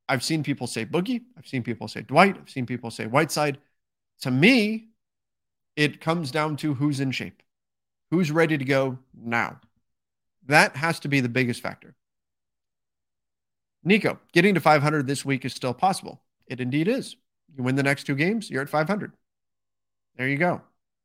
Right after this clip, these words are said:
And you beat the Pelicans and you beat the Rockets. You're at five hundred. Suke, "The refs were also street trash tonight. I did not like the way this game was being officiated early on. I thought that Randall got going at the free throw line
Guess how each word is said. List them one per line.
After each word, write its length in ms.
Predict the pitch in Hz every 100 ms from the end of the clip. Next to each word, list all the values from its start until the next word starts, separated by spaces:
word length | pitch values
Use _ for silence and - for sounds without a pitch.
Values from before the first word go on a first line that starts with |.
| _ _
And 380 | 131 139 - 180 - -
you 80 | 135
beat 160 | 123 143
the 60 |
Pelicans 500 | - 175 190 202 185
and 100 | -
you 80 | 143
beat 140 | 156
the 60 | 151
Rockets. 420 | 135 107 - - _
You're 140 | 131
at 40 | 110
five 200 | 131 117
hundred. 220 | 113 117 _ _ _ _ _ _ _ _ _ _ _
Suke, 220 | - 233 107 -
"The 80 | 131
refs 360 | 123 160 196 -
were 120 | 139
also 340 | 147 175 190
street 380 | 175 - 143 156
trash 320 | - 107 107
tonight. 240 | - 110 -
I 140 | 120 139
did 160 | 120
not 380 | 113 127 156 -
like 280 | 143 165 -
the 80 | 143
way 140 | 147
this 180 | 151 135
game 160 | 151
was 120 | 147 127
being 240 | 147 135
officiated 520 | 120 160 160 156 143
early 280 | 143 143 123
on. 340 | 139 214 214 - _ _ _ _
I 120 | 123
thought 240 | 135 127
that 80 | 110
Randall 400 | 113 143 165 160
got 240 | 139 135
going 260 | 143 151 165
at 140 | 135
the 80 | 123
free 160 | 113 170
throw 180 | 175 165
line 320 | 165 160